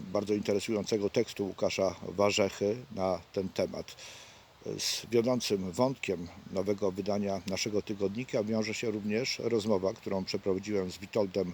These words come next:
Gadowskim. Rozmowa dotycząca, mm, bezkrytycznego ukrainocentryzmu zdecydowanej większości polskiej klasy politycznej. Taka polityka powoduje, że, mm,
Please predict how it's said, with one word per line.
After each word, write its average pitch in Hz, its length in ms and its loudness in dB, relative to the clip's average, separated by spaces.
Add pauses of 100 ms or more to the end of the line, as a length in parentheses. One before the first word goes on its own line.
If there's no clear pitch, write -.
(160)
Gadowskim. 101 600 -2 (580)
Rozmowa 156 360 4
dotycząca, 139 640 2
mm, 123 180 8 (1080)
bezkrytycznego 110 1080 4 (680)
ukrainocentryzmu 101 1040 2
zdecydowanej 98 560 2
większości 98 420 -2
polskiej 98 340 -2
klasy 95 420 0 (600)
politycznej. 110 800 2 (840)
Taka 104 360 4 (160)
polityka 107 840 2 (840)
powoduje, 104 580 6
że, 104 160 4
mm, 98 140 6